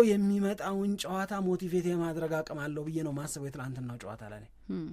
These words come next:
Speaker 1: ማ-፣ ይኸውልሽ፣ አንዳንዴ እግር ኳስ ተጫዋች ስትሆኝ እኮ ሳምሪ፣ እዚህ ጨዋታ ላይ በነበርኩ የምትይው ጨዋታ እኮ ይኖራል።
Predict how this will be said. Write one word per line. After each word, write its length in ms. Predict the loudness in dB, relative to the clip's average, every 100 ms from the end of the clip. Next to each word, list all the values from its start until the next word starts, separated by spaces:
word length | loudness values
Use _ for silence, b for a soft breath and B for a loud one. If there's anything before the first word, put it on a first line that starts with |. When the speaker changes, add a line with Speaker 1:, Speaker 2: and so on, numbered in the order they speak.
| -12 -18 0 6
Speaker 1:
ማ-፣ 240 | 8 8 4
ይኸውልሽ፣ 360 | 2 2 0
አንዳንዴ 400 | -2 -2 0 0 0
እግር 200 | 0 0
ኳስ 180 | -4 -8
ተጫዋች 300 | -8 -8 -8
ስትሆኝ 360 | -8 -4 -4
እኮ 160 | -4 -6
ሳምሪ፣ 300 | -6 -6 -6 -10 b b b b b 0
እዚህ 220 | 4 4
ጨዋታ 260 | 2 -2 0
ላይ 120 | 2
በነበርኩ 460 | 4 4 4 0 0
የምትይው 320 | -2 -2 -4
ጨዋታ 220 | -4 -4 -4
እኮ 120 | -4
ይኖራል። 360 | -2 0 -2